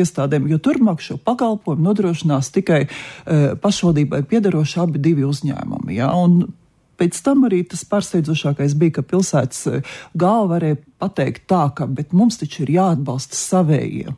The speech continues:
mūsējie pašvaldības uzņēmumi. Tā ir pilnīgi nepareiza domāšana. E, ilgtermiņā tas ne pie kādas normālas ekonomikas attīstības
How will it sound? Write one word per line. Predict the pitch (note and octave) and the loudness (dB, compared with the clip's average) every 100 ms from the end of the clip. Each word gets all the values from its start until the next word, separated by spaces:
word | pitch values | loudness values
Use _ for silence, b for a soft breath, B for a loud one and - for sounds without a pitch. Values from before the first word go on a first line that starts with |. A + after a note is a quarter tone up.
| - | 2
mūsējie | E3+ D#3+ - C3+ - C#3+ | 2 2 -2 -4 -4 -4
pašvaldības | F3 F3 C#3 C#3 C3+ - D#3 | -4 0 0 0 -2 -2 0
uzņēmumi. | D3+ C#3 - F#3 | 2 2 2 2
Tā | A3+ | 0
ir | - | 2
pilnīgi | F#3+ D#3 D3 _ - | 0 0 -4 _ 0
nepareiza | F#3 E3 B2 A#2 E3 | 0 0 -6 -4 0
domāšana. | F#3+ B3+ C4 D4 C#4+ | 2 4 2 2 2
E, | C#4+ - - - - - F3+ E3+ | 0 -8 -18 -18 -20 -8 -2 2
ilgtermiņā | A#3 A#3+ F#3+ F3 E3 D3+ C3+ | 2 0 0 2 2 2 0
tas | E3+ F3 | -2 -2
ne | D#3 | -2
pie | D3 E3+ | -2 -2
kādas | F3+ A#2+ - D#3+ | -2 -4 -6 -2
normālas | F3+ F3 C3+ - | 0 0 0 -2
ekonomikas | F3+ D3+ C3 C#3+ - | 0 2 4 2 -2
attīstības | F3 D3 B2 - C3 - | 0 0 -2 -2 -4 -4